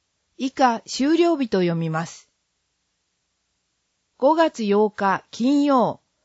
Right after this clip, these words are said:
九時四十五分から十一時四十五分。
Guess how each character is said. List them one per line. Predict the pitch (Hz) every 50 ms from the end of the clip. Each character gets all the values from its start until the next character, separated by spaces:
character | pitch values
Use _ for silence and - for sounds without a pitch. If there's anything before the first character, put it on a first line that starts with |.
| _ _ _
九 | - - 311
時 | - 349 311
四 | 269 269 294 320 320
十 | - 269 254 220 202
五 | 175 208 240
分 | 247 247 262 247 233
か | - - 180 180
ら | 180 175 165 - - -
十 | 170 - 247 294 330
一 | 320 294 - 330 311
時 | 262 254 220
四 | 190 196 240 285 277 254
十 | - 202 175 165
五 | 147 - 202 226
分。 | 220 214 202 165 143 -